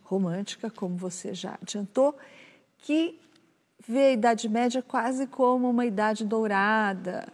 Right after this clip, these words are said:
não é? Onde existia uma vida bucólica, ah, onde imperava a ética cavalheiresca, onde existia o amor verdadeiro. Então, ah, e as catedrais góticas, né? Então, a Idade Média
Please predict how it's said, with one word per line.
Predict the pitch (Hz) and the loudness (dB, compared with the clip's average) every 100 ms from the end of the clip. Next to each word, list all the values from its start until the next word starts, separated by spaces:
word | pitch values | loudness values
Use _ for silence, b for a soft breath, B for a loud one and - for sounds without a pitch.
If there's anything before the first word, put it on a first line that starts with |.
| b b b 214 | b b b -8
não | 185 | -4
é? | 190 214 220 | -2 0 -2
Onde | 196 202 196 | -2 -4 -4
existia | 185 190 - - 214 214 190 B B B B | -6 -10 -10 -4 -2 0 -2 B B B B
uma | 196 190 180 | -2 0 -2
vida | 180 175 180 | -4 -4 -6
bucólica, | 185 - 190 190 202 202 190 185 190 - 196 185 180 B B - | -8 -8 0 2 4 4 2 0 -4 -6 -4 -4 -6 B B -10
ah, | 185 185 180 180 | -6 -2 -2 -2
onde | 190 185 180 | 0 -2 -2
imperava | 185 196 180 180 185 | -2 2 2 2 2
a | 180 | 0
ética | 185 185 - - 190 | 0 -2 -6 -8 -8
cavalheiresca, | - 175 185 180 175 165 185 202 190 185 - - 190 185 b b b | -8 -6 -4 -2 -2 -2 2 2 2 -2 -10 -8 -8 -10 b b b
onde | 196 185 | -4 -4
existia | 190 202 - - 185 | -4 -6 -6 -6 -4
o | |
amor | 180 185 | -2 -4
verdadeiro. | 185 180 180 180 180 190 185 185 202 - b b b b b | -6 -8 -8 -8 -6 -4 -6 -8 -12 -20 b b b b b
Então, | 226 - 277 277 - | -4 4 4 4 2
ah, | 180 | 2
e | 175 | 2
as | 180 | 0
catedrais | - 196 208 196 254 | -2 0 2 2 2
góticas, | 208 233 240 - - - - - | 4 4 2 -6 -10 -16 -20 -14
né? | 185 220 - - - _ _ _ _ _ _ | -14 -14 -16 -20 -20 _ _ _ _ _ _
Então, | 240 240 - 320 294 | 2 2 6 6 6
a | 247 | 4
Idade | 220 208 196 | 4 2 2
Média | 202 202 190 208 208 | 2 2 0 -2 -4